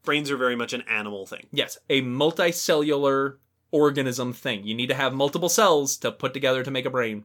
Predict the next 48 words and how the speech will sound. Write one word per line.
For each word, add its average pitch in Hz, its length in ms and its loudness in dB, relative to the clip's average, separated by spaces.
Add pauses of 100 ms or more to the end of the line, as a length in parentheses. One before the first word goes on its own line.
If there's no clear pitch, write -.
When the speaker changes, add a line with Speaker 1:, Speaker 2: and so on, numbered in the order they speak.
Speaker 1:
Yep. 92 140 -14 (240)
Speaker 2:
So - 160 -4
single-celled 190 580 0
organisms 143 500 -4
don't 123 200 -8 (140)
have 185 260 0
brains, 120 380 -6 (200)
but 131 140 0
they 147 80 2
have 185 240 0
a 311 80 2
lot 214 180 2
of 185 80 -6
the 175 80 -4
building 160 300 -4
parts - 440 -4 (220)
for 139 960 2 (300)
some 160 200 -2
of 160 60 -2
the 151 80 6
ways 143 300 0
the 143 80 0
brain 123 300 -4
communicates. - 920 -10 (340)
Whilst 151 260 0
we 170 120 -6
don't 175 280 -2
see 180 320 -4
these 156 420 -8 (100)
things 156 240 -6
having 131 320 -2
brains, 170 380 -4
they 135 120 2
do 147 220 -4
still 170 260 -4
need 131 220 -6
to 143 180 -6
sense - 800 -4
and 135 180 -6
react 127 380 -4
to 120 180 -6
their 110 200 -2
environment, 110 640 -4
take 135 260 -2
in 135 160 -4
chemicals 120 540 -6
and 113 120 -8
signals, 135 600 -4